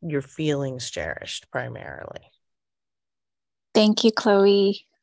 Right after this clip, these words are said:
Speaker 1: You're welcome. I hope that answered your question. Okay.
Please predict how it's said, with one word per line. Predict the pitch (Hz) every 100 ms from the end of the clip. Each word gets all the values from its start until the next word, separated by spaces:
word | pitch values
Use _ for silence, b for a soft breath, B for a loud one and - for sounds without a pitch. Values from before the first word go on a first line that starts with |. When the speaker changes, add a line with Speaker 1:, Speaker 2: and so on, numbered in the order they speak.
| -
Speaker 1:
You're | 190 202
welcome. | 202 185 175 185 185 165 143 127 - - - _ _ b b b _ _ _
I | - 160
hope | 160 185 170
that | - -
answered | 160 156 160 165 -
your | 156
question. | - 147 147 - - - - - -
Okay. | - -